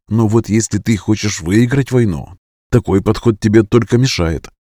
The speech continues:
Похоже, что в моей версии истории ахейцы победили потому, что первые решили отойти от правил чести и применить подлый трюк с мнимым отступлением и конем.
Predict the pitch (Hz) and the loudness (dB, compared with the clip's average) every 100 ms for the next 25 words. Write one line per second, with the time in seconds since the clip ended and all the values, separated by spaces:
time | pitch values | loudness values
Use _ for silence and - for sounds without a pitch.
0 | _ _ - 117 117 110 107 - 120 123 | _ _ -2 0 2 2 0 2 2 4
1 | 87 82 87 101 98 - 107 98 - 107 | 2 0 0 0 0 -2 0 -2 2 2
2 | 101 107 - 117 - 90 90 104 101 104 | 4 2 0 -4 -2 -4 -4 -6 -2 0
3 | 110 110 110 104 92 87 90 - 113 131 | 2 2 0 0 -2 -2 -2 0 2 4
4 | 123 95 90 95 - 120 104 104 113 - | 4 4 0 -2 2 4 4 2 0 2
5 | 123 - 107 120 113 - 113 - 113 98 | 2 2 2 2 2 0 0 0 -2 0
6 | 117 107 117 117 127 - - 120 107 131 | 0 2 2 4 2 0 4 4 4 2
7 | - 98 - - - 135 147 107 85 - | 2 -2 -4 -10 -4 2 4 4 0 -2
8 | - - 117 117 107 107 110 - 117 64 | -4 -4 0 2 4 2 0 2 2 0
9 | 52 | -8